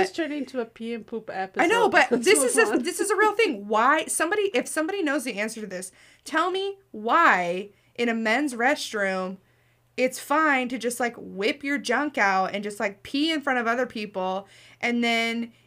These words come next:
Speaker 2: you, if you have to go number two, you're going in a stall and everybody knows what you're doing in there. Like, what's,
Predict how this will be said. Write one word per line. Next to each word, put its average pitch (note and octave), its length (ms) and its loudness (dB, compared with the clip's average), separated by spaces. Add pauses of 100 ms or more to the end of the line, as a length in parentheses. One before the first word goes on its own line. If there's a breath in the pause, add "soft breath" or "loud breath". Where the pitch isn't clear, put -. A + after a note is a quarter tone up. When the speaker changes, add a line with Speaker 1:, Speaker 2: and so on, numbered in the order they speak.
(140 soft breath)
Speaker 2:
you, A#3 560 -4
if A3 200 0
you C4 80 0
have C4+ 160 -2
to C4 80 -12
go A#3+ 120 -4
number A#3 280 -2
two, D4 640 -2
you're A#3+ 180 -4
going A#3+ 300 -2
in A3+ 80 -2
a A#3 40 -4
stall C#4+ 300 0
and C4 80 2
everybody C#4 380 0
knows C#4+ 240 0
what C4+ 120 -8
you're A3 80 -6
doing D#4 300 -2
in A#3+ 100 -2
there. F#3 160 -2
Like, F3+ 140 -6
what's, C4+ 260 -2